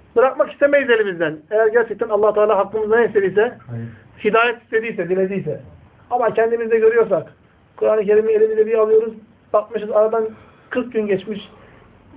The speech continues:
Speaker 1: dokuz ay geçmiş, on bir ay geçmiş, Ramazan gelmiş, almamışız, duruyor bir kenarda.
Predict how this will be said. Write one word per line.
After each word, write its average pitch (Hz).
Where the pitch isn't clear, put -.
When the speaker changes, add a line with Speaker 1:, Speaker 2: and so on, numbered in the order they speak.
Speaker 1:
dokuz 214
ay 240
geçmiş, 214
on 269
bir 254
ay 247
geçmiş, 226
Ramazan 240
gelmiş, 233
almamışız, 208
duruyor 208
bir 180
kenarda. 156